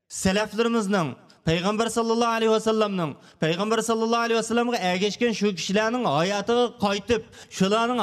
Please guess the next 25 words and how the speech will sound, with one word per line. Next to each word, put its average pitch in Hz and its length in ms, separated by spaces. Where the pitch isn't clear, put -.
hayotini 185 460
darslik 185 440
qilib, 233 220
bular 208 240
qanday 202 400
bo'lib 240 200
shu 226 140
izzatga 208 400
yetgan, 180 320
qanday 185 400
bo'lib 247 280
bular 240 240
kofirlarning 220 560
ustidan 240 300
davron 190 360
surgan, 214 360
mana 190 240
bu 202 120
narsalarda 196 460
o'ylanishimiz 175 480
kerak, 170 240
birodarlar. 135 440
Agar 180 280
biz 190 160
ham 208 220